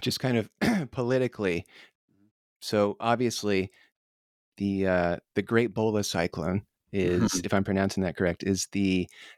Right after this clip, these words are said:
Speaker 1: um, that's, like, really kind of the, the main event, or maybe the first main event of this book.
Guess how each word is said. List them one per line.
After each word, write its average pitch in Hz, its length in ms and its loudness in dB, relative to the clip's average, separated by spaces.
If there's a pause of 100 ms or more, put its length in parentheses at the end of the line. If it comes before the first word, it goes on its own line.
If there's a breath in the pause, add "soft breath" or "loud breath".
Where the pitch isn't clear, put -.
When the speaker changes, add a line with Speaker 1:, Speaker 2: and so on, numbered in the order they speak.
Speaker 1:
um, 92 200 -2
that's, 117 340 0
like, 104 200 0 (120)
really 107 300 0
kind 95 200 -2
of 92 100 -4
the, 87 380 0
the 98 100 -2
main 101 260 2
event, 92 680 -2 (100)
or 98 80 -2
maybe 107 220 2
the 95 100 -2
first - 400 0
main 95 180 2
event 90 420 0 (680 loud breath)
of 107 200 0
this 98 200 2
book. 87 400 0